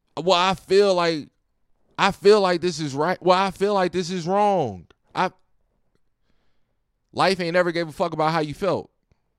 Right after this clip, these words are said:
Ever. It just keeps doing life. Whether you're on board, whether you're off, whether you're, it doesn't matter.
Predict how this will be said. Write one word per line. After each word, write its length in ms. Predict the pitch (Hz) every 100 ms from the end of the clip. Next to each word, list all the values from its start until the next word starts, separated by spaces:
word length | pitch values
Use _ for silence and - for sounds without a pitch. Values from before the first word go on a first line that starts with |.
| _ _ _ _ _ _ _ _ _ _ _ _ -
Ever. 340 | 165 123 82 - _ _ _ _ _ _ _ _ _ _
It 100 | 110
just 360 | 139 147 - _ _ _
keeps 320 | - 175 143
doing 340 | 113 151 165 135
life. 540 | 156 120 76 - _ _ _ _ _ _ _ _ _ _ _ _ -
Whether 220 | 127 131
you're 220 | 127 123
on 280 | 127 175 185
board, 480 | 175 190 190 190 170 _ _ _ _ _
whether 240 | - 131 151
you're 220 | 156 151
off, 300 | 143 170 160 -
whether 260 | - 156 165
you're, 180 | 156 - _
it 100 | 123
doesn't 260 | 156 160 156
matter. 460 | 190 156 98 80